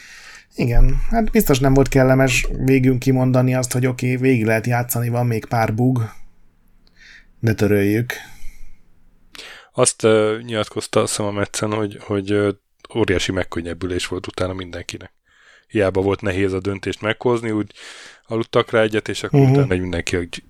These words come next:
Speaker 2: a-, arra jutott, hogy hú, tök jó, hogy ez lekerült a vállunkról, ez a teher.
Speaker 1: Igen, mehet mindenki brudor csinálni.
Speaker 2: Igen. <laughs> Ja.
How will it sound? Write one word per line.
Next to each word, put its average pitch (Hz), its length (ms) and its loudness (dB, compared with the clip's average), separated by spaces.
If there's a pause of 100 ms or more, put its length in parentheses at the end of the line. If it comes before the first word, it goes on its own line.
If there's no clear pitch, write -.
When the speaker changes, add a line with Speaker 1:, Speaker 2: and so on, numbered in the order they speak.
(600)
Speaker 2:
a-, 95 300 -6
arra 92 120 2
jutott, - 280 0
hogy - 160 0
hú, 92 220 2 (260)
tök 92 220 0
jó, 87 140 -2
hogy 87 220 -8 (420)
ez 101 100 -16
lekerült 107 480 -2
a 104 140 -6 (520)
vállunkról, 95 540 2
ez 95 100 2
a 92 60 4
teher. 98 360 0 (380)
Speaker 1:
Igen, 120 260 -2 (100)
mehet 120 260 -2
mindenki 120 320 -2
brudor 113 400 0
csinálni. 117 600 0 (1300)
Speaker 2:
Igen. 92 240 -6 (240)
<laughs> 240 100 -2 (1900)
Ja. 87 240 -14